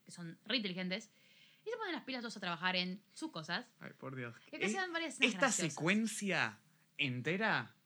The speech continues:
Speaker 2: es magnífica, porque es chiste tras chiste, referencia tras referencia, un montón de cosas. Hay un montón de memes que ya todavía no mencionamos, igual.
Speaker 1: Sí.
Speaker 2: La cantidad que, no,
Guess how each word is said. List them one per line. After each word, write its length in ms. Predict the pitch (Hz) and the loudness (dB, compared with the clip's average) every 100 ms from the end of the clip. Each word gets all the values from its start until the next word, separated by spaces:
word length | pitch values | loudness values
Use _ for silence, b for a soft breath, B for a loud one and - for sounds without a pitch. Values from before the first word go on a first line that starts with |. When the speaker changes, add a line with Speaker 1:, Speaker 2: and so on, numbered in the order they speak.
| _ _ _ _ _ _ _ _ _ | _ _ _ _ _ _ _ _ _
Speaker 2:
es 80 | 208 | 2
magnífica, 500 | 185 180 175 139 131 | 4 4 2 0 -2
porque 180 | 127 165 | -2 -2
es 100 | 185 | 2
chiste 400 | - 226 208 196 | 2 2 0 -2
tras 260 | 139 113 - | -2 -4 -4
chiste, 640 | - 165 - 190 151 123 127 | -2 -2 -2 -2 -2 -4 -4
referencia 760 | 139 135 135 143 185 185 170 | -4 -2 0 0 0 -2 -2
tras 200 | 139 131 | -4 -4
referencia, 1000 | 127 120 117 120 143 170 160 175 139 113 _ b b b b - | -4 -4 -2 0 0 -2 -2 0 0 -4 _ b b b b 2
un 380 | 202 214 208 - _ _ _ _ _ _ _ - | 4 4 2 -10 _ _ _ _ _ _ _ -10
montón 800 | 120 127 131 131 131 - 180 180 | -4 -2 0 0 -2 -2 0 0
de 80 | 156 | 0
cosas. 260 | 135 135 - | -4 -6 -4
Hay 100 | 170 | 0
un 60 | 180 | 0
montón 280 | 165 190 185 | 2 2 2
de 40 | |
memes 180 | 190 185 | 0 -2
que 100 | 135 | -2
ya 200 | - 143 | -2 -2
todavía 240 | 147 147 | 0 0
no 80 | 151 | 0
mencionamos, 680 | 139 131 120 117 113 107 104 | -2 -2 -4 -4 -2 -4 -6
igual. 340 | 107 110 113 131 b | -4 -2 -2 -6 b
Speaker 1:
Sí. 280 | _ 196 180 - - | _ -14 -14 -16 -12
Speaker 2:
La 200 | - 117 | -4 -2
cantidad 540 | 123 123 110 123 143 151 | 0 0 0 0 2 2
que, 120 | 156 | 0
no, 400 | 131 117 113 | 0 -2 -6